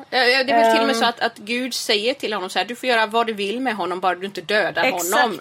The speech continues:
Speaker 2: Du, du får
Speaker 1: <laughs>
Speaker 2: utsätta
Speaker 1: Bara gör
Speaker 2: honom för
Speaker 1: allt.
Speaker 2: vad du vill, men du får inte ta hans liv.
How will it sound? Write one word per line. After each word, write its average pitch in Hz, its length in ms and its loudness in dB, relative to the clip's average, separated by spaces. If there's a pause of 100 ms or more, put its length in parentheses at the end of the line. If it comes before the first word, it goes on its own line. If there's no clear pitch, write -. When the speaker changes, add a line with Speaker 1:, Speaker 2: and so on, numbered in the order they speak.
(140)
Speaker 2:
Du, 262 180 -4 (160)
du 254 200 -2
får 269 340 2
Speaker 1:
<laughs> 262 100 4
Speaker 2:
utsätta 254 240 -2 (100)
Speaker 1:
Bara 214 140 4
gör 226 80 4
Speaker 2:
honom - 160 -2
för 262 60 4
Speaker 1:
allt. - 80 0
Speaker 2:
vad 277 240 6
du 277 80 0
vill, 220 220 0
men 214 120 0
du 208 80 -2
får 214 140 -2
inte 202 200 -4
ta 190 100 -4
hans 165 320 -2
liv. 170 340 -6